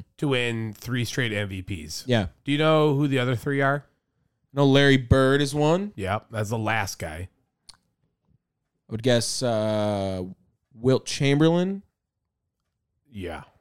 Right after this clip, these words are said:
Speaker 2: And Bill Russell.
Speaker 1: Yeah.
Speaker 2: Okay.
Speaker 1: I think, I think it's, or is it Walt Frazier? No, I always,
Speaker 2: It's
Speaker 1: I
Speaker 2: definitely not Walt Frazier.
Speaker 1: Yeah, yeah, okay,
Speaker 2: It's
Speaker 1: yeah.
Speaker 2: definitely
Speaker 1: It's,
Speaker 2: not
Speaker 1: it, then
Speaker 2: Walt
Speaker 1: it's Wilt Chamberlain.
Speaker 2: Okay.
Speaker 1: Do you feel like that's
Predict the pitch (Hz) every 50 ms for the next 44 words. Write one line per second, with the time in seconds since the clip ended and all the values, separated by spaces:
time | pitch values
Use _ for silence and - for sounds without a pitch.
0 | _ _ _ _ _ - 117 117 117 113 110 107 - - 139 131 127 120 113 107
1 | - - - - - _ _ _ _ _ _ - 117 95 - - _ _ _ _
2 | _ _ _ _ _ - 165 151 117 - - _ _ - 131 147 151 - - _
3 | _ - 123 131 165 160 147 139 127 135 - - 113 - - - - - _ _
4 | _ _ _ _ _ _ _ _ _ _ _ _ _ _ _ _ - 151 151 160
5 | 160 139 135 139 131 - - - 117 110 104 87 90 95 117 127 139 135 131 127
6 | 120 117 110 98 87 107 - 113 123 117 156 147 139 - 151 135 131 123 117 107
7 | 113 110 101 - - 117 101 92 92 92 135 127 110 107 113 123 117 101 104 107
8 | 120 131 123 92 82 95 104 101 151 135 127 - 127 123 113 101 110 139 180 165
9 | 185 185 175 156 135 151 151 139 117 - 127 107 95 87 82 80 - - 127 123
10 | - 120 98 90 - _ _ _ - 220 247 240 - 302 311 311 302 285 220 175
11 | 170 165 165 160 131 - - - - -